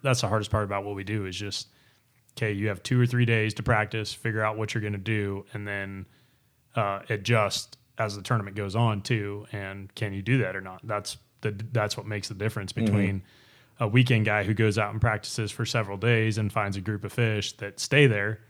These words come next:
Speaker 1: versus practicing for two days and finding fish that are on the move, you know, and trying to stay on the front side of 'em,
Speaker 2: Mm-hmm.
Speaker 1: not the back side. So that's really what makes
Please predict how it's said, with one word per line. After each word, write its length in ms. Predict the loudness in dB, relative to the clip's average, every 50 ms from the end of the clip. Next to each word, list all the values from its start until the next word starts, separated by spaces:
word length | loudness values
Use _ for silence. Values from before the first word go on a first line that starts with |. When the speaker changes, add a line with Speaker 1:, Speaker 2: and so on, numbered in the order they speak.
| _ _ _ _ _
Speaker 1:
versus 720 | -2 0 0 0 2 0 0 0 -2 -2 -4 -6 -8 -10 -12 _ _ _
practicing 400 | 2 2 2 2 2 2 0 0
for 100 | 0 -2
two 180 | 2 6 6 8
days 480 | 8 8 6 2 0 -2 -4 -6 -10 -12 _ -4
and 400 | -4 -2 -2 -4 -4 -6 -8 -10
finding 380 | -2 0 0 0 2 0 -2 -4
fish 360 | -4 -4 -4 -2 -4 -4 -4
that 140 | -4 -6 -6
are 240 | -6 -6 -8 -8 -8 -8
on 180 | -8 -8 -8
the 60 | -8
move, 420 | -8 -6 -6 -6 -6 -8 -10 -14 -8 -6
you 100 | -4 -4
know, 160 | -4 -6 -8
and 120 | -8 -10 -8
trying 180 | -8 -8 -8
to 60 | -8
stay 340 | -8 -6 -6 -4 -6 -6 -6 -6
on 200 | -6 -6 -6 -8
the 60 | -12
front 260 | -10 -8 -8 -8 -6
side 220 | -8 -8 -8 -8 -10
of 80 | -10 -12
'em, 160 | -14 -14 -14 -6 0
Speaker 2:
Mm-hmm. 140 | 2 2
Speaker 1:
not 160 | 4 4 2 0
the 60 | -2
back 240 | -4 -8 -10 -10 -10
side. 360 | -10 -10 -8 -10 -10 -10 -8
So 240 | -6 -6 -6 -6 -8 -12 -18 -20 -20 -20 -20 -20 -20 -20 -20 -20 -20 _ _
that's 220 | 0 0 2 2
really 340 | 2 4 4 6 6 4 2
what 180 | 2 0 -2 -2
makes 520 | -4 -4 -4 -4 -4 -4 -6 -6 -6 -10